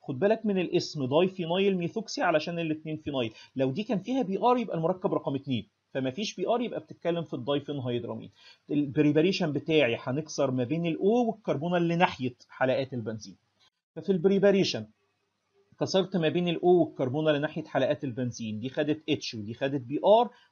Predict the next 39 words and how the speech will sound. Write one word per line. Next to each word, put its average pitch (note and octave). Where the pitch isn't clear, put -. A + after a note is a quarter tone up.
والمركب E3
ده D3
فيه D#3+
خطوه E3+
زياده C3
ان B2
هي C#3
بتيجي D#3
من D3
الحلقه، D3
الحلقتين D#3
اللي C3+
عندهم B2
سي -
اتش -
تو A3
بندخل C3+
عليها A2+
بي A2
آر. A2+
يوزز G3+
دي A3+
اتفقنا G#3
تمشي G3
على D#3+
كل F3+
الفيرست F3
جنريشن، C3+
مش B2+
اول E3+
مركب D3+
بس F#3+
ومش D3+
اول E3
كلاس D3
بس، -
كل G#3
الفيرست D#3
جنريشن C3